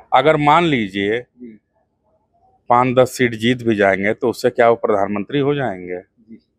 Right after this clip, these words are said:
Speaker 1: जाना तो सब कांग्रेस में ही है, कुल मिला जुला के जितनी भी क्षेत्रीय दलों का है। जनता समझदार है, जानती है, और मोदी जी के आगे देश में कोई विकल्प है भी नहीं।
Speaker 2: आ, पूर्व मंत्री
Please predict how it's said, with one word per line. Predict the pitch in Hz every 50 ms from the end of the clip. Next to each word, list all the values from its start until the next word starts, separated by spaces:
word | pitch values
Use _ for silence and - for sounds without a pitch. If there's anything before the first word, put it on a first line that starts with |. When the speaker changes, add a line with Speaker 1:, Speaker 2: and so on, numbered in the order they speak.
| _ 92
Speaker 1:
जाना | 95 110 117 127 143 156
तो | 147 156 135
सब | - 143
कांग्रेस | 131 - 131 131 135 143 156 156 147 -
में | 151 143
ही | 139 131 127
है, | 120 117 110 110 110 _ _ _ _ _ _ _ _ _ _ _ _ _ _ _ _ _ _ _ _ _ _
कुल | - 123 123 120
मिला | 127 123 120 117
जुला | 113 110 117 110 110 107
के | - 113
जितनी | 113 107 110 101 - 113 117
भी | 110 113 107
क्षेत्रीय | - - 110 95 - 107 107 104
दलों | 101 101 101 98 95
का | 90 98 92 90 90
है। | 92 - _ _ _ _ _ _ - - _ -
जनता | 143 131 123 120 117 - 147 139
समझदार | - 143 120 113 110 104 104 110 123 127
है, | 127 143 143
जानती | 123 104 95 95 95 - - 117 117
है, | 120 135 151 160 - _ _ _ _ _ _ _ -
और | 101 104 110
मोदी | 104 107 110 110 113 123 131 127
जी | 120 120 113
के | - - 107
आगे | 101 101 101 110 104
देश | 95 101 101 95 - - 107
में | 104 98 90 85 _ _ _ _ _ _ _
कोई | 117 110 107
विकल्प | 101 110 101 - 120 120 120 - -
है | - - 87 95 92
भी | 85 87 85
नहीं। | 82 82 76 82 87 - _ _ _ _ _ _ _ _ _ _ _ _ _ _ _ _ _ _ -
Speaker 2:
आ, | 127 135
पूर्व | - - _ 175 175 180 170
मंत्री | 170 170 165 160 127 156 175 175 180 185 -